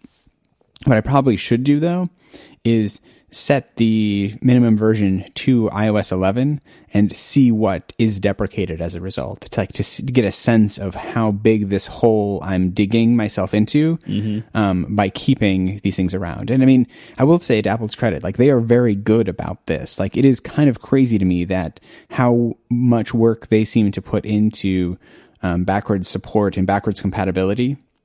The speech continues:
Speaker 1: um, that I, you know, the fact that I can run, you know, a really old version using modern Xcode is quite a testament to them. And then sim-, similarly, the fact that I can build,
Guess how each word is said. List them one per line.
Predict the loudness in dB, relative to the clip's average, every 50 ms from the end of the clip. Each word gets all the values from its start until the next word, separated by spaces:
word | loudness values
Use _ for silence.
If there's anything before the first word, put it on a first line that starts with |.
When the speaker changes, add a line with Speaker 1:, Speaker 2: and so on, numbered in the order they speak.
| -12 -8
Speaker 1:
um, | -8 -6 -6 -4 -4
that | -4 -2 -2
I, |
you | 0 0 -2
know, | -2 -2
the | -4
fact | -4 -4 -4 -2
that | -2
I | -2 -4
can | -4 -2 0 2 2 2 2 0 2
run, | 2 2 2 2 2 0 -2 -2 -6 _ -20 -20 -20 -20 -20 _ _ _
you | -6 -4 -4
know, | -4 -2 0
a | 2
really | 2 2 2 2 2
old | 2 2 2 2 2 0
version | 0 0 0 2 2 0 0 0
using | 0 0 0 0 0 0
modern | 0 0 0 0 0 0 0 -2 -4
Xcode | -6 -8 -8 -8 -8 -4 -2 -2 -2 -2 -2
is | -4 -4 -6 -6 -8 -12 -18 _ _ _ _ -14 -6 -2
quite | -2 -2 -2
a |
testament | -2 -4 -6 -6 -4 -4 -4 -4 -2
to |
them. | -4 -4 -2 0 0
And | 2 2
then | 2
sim-, | 2 2 4 4 4 2
similarly, | 2 2 0 2 2 0 -2 -2 -4
the | -4 -2
fact | -2 -2 -2 -2
that | -2 0
I | 0 0
can | 2 2 0 2
build, | 2 2 2 2 2 2 0 -2 -6